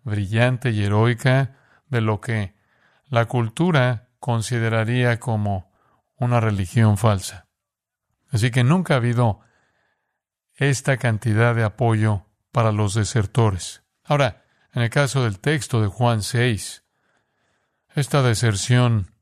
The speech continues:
parece virtualmente imposible,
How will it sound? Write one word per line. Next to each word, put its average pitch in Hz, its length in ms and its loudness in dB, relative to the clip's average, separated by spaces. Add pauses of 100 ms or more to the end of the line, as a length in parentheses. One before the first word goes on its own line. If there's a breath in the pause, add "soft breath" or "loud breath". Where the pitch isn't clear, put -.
(340)
parece 117 600 0 (400)
virtualmente 120 1080 0 (600)
imposible, 110 840 0